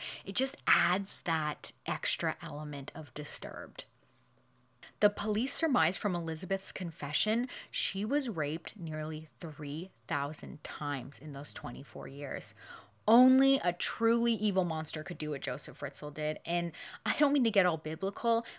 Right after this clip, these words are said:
but God himself would not be able to forgive such actions. I am certain there is a special place in hell waiting for him.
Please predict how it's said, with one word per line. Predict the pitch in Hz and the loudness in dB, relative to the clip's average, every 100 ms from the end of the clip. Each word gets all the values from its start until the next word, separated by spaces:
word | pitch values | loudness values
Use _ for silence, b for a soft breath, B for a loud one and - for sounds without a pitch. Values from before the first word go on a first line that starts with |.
| - | -12
but | 220 185 - | -12 -10 -2
God | 220 240 277 | 2 4 2
himself | 254 214 214 214 - - 175 151 - | 2 2 4 4 4 4 4 2 -2
would | 156 | -8
not | 156 156 | -6 -6
be | 151 151 | -6 -8
able | 147 | -8
to | 151 170 | -10 -10
forgive | - 156 139 135 | -8 -8 -8 -6
such | - 139 - | -8 -6 -6
actions. | - - 151 156 B B | -6 -6 -8 -10 B B
I | - 294 320 - | 0 6 6 6
am | 202 160 B B B | 2 -2 B B B
certain | - - - 196 - 170 143 _ - | -4 4 8 8 6 -2 -6 _ -4
there | 170 160 | 0 0
is | 151 | -2
a | 147 | -2
special | - - 165 190 - 196 | 0 0 0 0 0 -2
place | 196 - 151 - | -2 -4 -4 -4
in | 151 | -6
hell | 156 131 | -4 -4
waiting | 123 - - | -6 -10 -10
for | 156 - | -12 -10
him. | 170 117 165 | -10 -10 -14